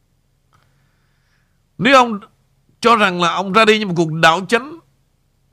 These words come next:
vì sự gian dối của Đảng Cộng sản, vậy thì chính ông đã gian dối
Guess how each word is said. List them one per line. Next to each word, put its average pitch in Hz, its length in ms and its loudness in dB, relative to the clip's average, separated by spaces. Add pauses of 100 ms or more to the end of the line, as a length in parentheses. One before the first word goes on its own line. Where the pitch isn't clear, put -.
vì 156 140 -4
sự 147 120 -6 (100)
gian 214 260 -2
dối 220 160 0
của 233 60 -2
Đảng 202 140 -2
Cộng 190 120 -10
sản, 180 340 -6 (1500)
vậy 175 200 0
thì 170 380 0 (180)
chính 240 200 -4
ông 202 160 -4
đã 208 120 -2
gian 190 300 0
dối 220 320 -2